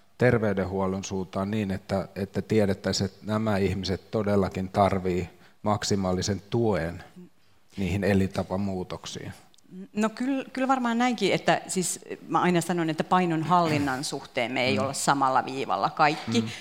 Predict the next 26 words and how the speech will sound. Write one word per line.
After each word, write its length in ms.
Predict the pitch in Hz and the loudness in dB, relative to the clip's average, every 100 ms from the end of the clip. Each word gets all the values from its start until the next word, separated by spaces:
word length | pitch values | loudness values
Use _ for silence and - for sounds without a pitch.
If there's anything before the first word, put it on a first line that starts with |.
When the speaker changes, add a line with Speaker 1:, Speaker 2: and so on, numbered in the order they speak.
| - - | -12 -6
Speaker 2:
Mut 160 | 214 | -4
sitten 600 | - 294 - 190 190 - | -2 -2 2 2 2 -2
tässä 180 | 226 214 | -2 0
meidänkin 340 | 233 208 175 233 | 2 2 2 -2
tutkimuksessa 560 | 269 - 220 196 - | -4 -4 -6 -4 -4
me 60 | 208 | -2
havaittiin, 560 | 202 233 196 180 180 185 | 0 2 2 2 -2 -2
että 200 | - 220 | -2 -2
ne 100 | 226 | -2
samat 880 | - 269 269 185 156 226 - - - - - - | 0 2 4 4 4 2 -2 -12 -14 -16 -20 -6
keinot, 760 | - 208 170 147 135 147 - - _ _ _ | 4 6 6 4 2 -2 -6 -16 _ _ _
Speaker 1:
Mm. 80 | 110 | -6
Mm. 100 | 104 110 - | -4 -6 -8
Speaker 2:
eh, 100 | - | -2
niin 160 | 175 170 | 0 0
kun 180 | 170 170 | -2 0
oli 440 | 190 180 160 135 76 - - | 2 4 2 0 -4 -10 0
pätevät 500 | 147 151 151 156 - | 2 4 2 2 0
kaikille. 720 | - 190 151 143 - 95 101 - - - | 2 4 4 0 -2 2 2 0 -6 -2
Et 120 | 185 | 2
ei 160 | 208 196 | 4 4
heidän 240 | 208 190 | 4 2
tarvinnut 300 | 190 190 190 | 0 -4 -4
siinä 280 | - 208 151 | -2 0 0
ponnistella 840 | - 143 127 110 - - 92 131 180 - | 0 -2 0 -4 -4 0 2 4 2 2
enempää, 580 | 170 127 151 - 104 | 2 2 2 4 6